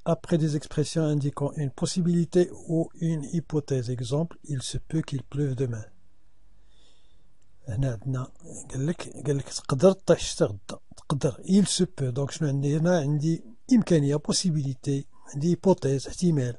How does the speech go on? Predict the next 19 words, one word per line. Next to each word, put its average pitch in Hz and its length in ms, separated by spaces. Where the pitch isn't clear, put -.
ألوغ، 175 220
il 190 100
se - 140
peut 175 220
que 214 160
خص - 240
يتبع 147 460
ان 156 140
فيرب 147 320
او 180 80
سوبجونكتيف. 160 760
Il 123 40
se - 140
peut 175 200
qu'il 151 200
pleuve. 135 300
هذا 123 200
لو 127 120
فيرب، 156 240